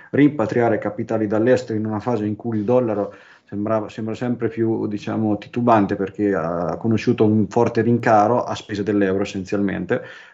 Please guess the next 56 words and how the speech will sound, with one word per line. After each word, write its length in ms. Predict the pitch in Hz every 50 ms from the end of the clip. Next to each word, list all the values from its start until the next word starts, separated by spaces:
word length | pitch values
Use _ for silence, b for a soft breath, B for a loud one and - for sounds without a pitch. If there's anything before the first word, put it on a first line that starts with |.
| B
ma 120 | B 110 110
solo 260 | - - 143 147 135
grazie, 580 | 113 117 117 117 117 - - 151 143 123 - -
solo 400 | - - - 117 117 113 110 107
a 80 | 98
prezzo 380 | 101 - 113 120 117 117 - 127
di 100 | 107 104
un 140 | 110 107 107
innalzamento 500 | 107 107 107 101 - 113 117 117 107 110
dei 80 | 104
tassi 220 | 104 120 110 - -
di 60 | 113
interesse 360 | 107 - 135 127 120 - 131
che 80 | 113 110
ormai 220 | 107 110 120 117
toccano 260 | 113 120 - - 107
il 80 | 101 95
quattro 320 | - 127 110 - - 104
per 140 | 98 110 110
cento. 440 | 110 - 107 101 95 95 92 98 90 B B B B B
Era 160 | B 110 107
molto 300 | 107 123 143 131 131 123
tempo 300 | 117 123 120 110 - 113
che 80 | - 113
non 120 | 110 110
erano 280 | 110 110 110 107 101 95
così 180 | 101 107 101
alti, 300 | 104 98 92 - - -
quasi 180 | - 107 101 101
vent'anni. 500 | 98 101 95 92 98 90 85 90 85 87 - B B B B B B B B _ _ _ - - -
Eh, 120 | - - -
quindi 260 | - - 131 131 113
direi 260 | 107 104 113 123 120 117
che, 200 | 117 117 113 107
e, 260 | 107 117 113 110 101
e 60 | 117
questo 280 | 113 - 147 131 - 139
ha 260 | 113 110 117 120 113
comunque 300 | - 123 113 123 120 127
degli 160 | 113 107 101
effetti, 420 | 107 104 - 139 139 123 - - 101
per 120 | 95 104
esempio 320 | 92 104 120 127 123 127 113
sulle, 380 | - - 113 107 110 107 104 -
sul 460 | - - - - - - - - 113
mercato 640 | 107 120 117 - 127 120 117 117 - - 120 113 113
immobiliare 600 | 110 107 110 104 113 123 143 131 - 107 101 101
statunitense, 640 | 101 - 95 - 110 110 104 113 110 104 101 - 101
che 100 | - 107
da 80 | 107
loro 280 | 123 120 113 120 123 117
è 20 |
il 80 | 107 104
driver 340 | 98 107 107 107 104 107 98
dell'economia 500 | 98 98 101 101 - 110 117 113 107 107
nazionale, 540 | 101 98 - - 117 117 107 98 92 87